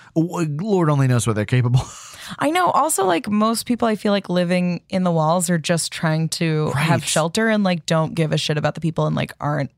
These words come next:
Speaker 2: mentally unstable in a way
Speaker 1: Exactly.
Speaker 2: that's, like, geared towards, like, "I'm living here because I'm fucked up."
Speaker 1: Right.
Speaker 2: Um, it's just, like,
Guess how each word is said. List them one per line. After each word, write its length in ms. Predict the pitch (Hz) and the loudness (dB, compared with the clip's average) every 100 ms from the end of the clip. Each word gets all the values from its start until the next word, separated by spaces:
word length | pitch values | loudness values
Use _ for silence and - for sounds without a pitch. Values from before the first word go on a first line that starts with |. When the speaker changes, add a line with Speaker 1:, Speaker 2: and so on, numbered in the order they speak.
| _ | _
Speaker 2:
mentally 340 | 165 139 156 143 | -4 -2 -2 -2
unstable 560 | 143 - 147 143 147 | -2 -2 -2 0 2
in 80 | 123 | 2
a 40 | 143 | 2
way 80 | 190 | 2
Speaker 1:
Exactly. 140 | 127 - | 2 -2
Speaker 2:
that's, 120 | 123 | -2
like, 180 | - 151 | -4 -6
geared 300 | 151 147 151 | -6 -6 -4
towards, 300 | - 85 - | -4 -6 -6
like, 240 | - - - - - _ _ 226 | -6 -8 -10 -20 -20 _ _ -2
"I'm 140 | 240 | 0
living 260 | 185 160 160 | 2 2 2
here 100 | 151 | 0
because 560 | - - - 220 233 | -4 -6 0 0 0
I'm 140 | - 151 | -4 -4
fucked 280 | - - | -4 -4
up." 220 | - - - | -4 -4 -8
Speaker 1:
Right. 400 | - 98 95 64 - _ _ _ - | -8 -2 -2 -2 -10 _ _ _ -2
Speaker 2:
Um, 580 | 165 151 113 98 95 - _ _ _ - | 0 2 2 0 -4 -8 _ _ _ -10
it's 280 | - - - | -8 -6 -4
just, 340 | 151 139 - | -2 -2 -2
like, 380 | - 117 - - | -4 -4 -8 -20